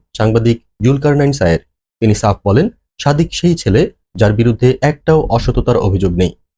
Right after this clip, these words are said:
তাহলে প্রশ্ন একটাই, এই অভিযোগগুলো কি সত্যের মুখ ঢাকার চেষ্টা নাকি নেতৃত্ব কেড়ে নেওয়ার রাজনীতি?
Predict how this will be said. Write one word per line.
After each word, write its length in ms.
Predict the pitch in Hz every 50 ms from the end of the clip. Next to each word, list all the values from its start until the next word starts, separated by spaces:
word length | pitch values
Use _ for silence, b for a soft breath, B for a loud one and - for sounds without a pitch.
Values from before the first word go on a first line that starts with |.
| _ _ _
তাহলে 300 | - 156 160 - 180 185
প্রশ্ন 360 | 180 185 - 147 139 - 135 120
একটাই, 300 | 90 - - 95 87 - - _ _ _ _ -
এই 140 | 120 -
অভিযোগগুলো 580 | - 117 131 135 151 143 170 165 - - 160 156
কি 100 | - 156
সত্যের 380 | - - 120 113 - - 127 101
মুখ 200 | 104 117 120 117
ঢাকার 240 | - 139 - -
চেষ্টা 400 | - - 151 139 - 127 98 - - _ _ _ _ _ -
নাকি 220 | 92 - 120 113
নেতৃত্ব 460 | 104 113 117 - - 143 139 147 151
কেড়ে 260 | 139 - - 117 127 127
নেওয়ার 240 | 131 135 131 123
রাজনীতি? 400 | 101 90 87 92 98 90 - 87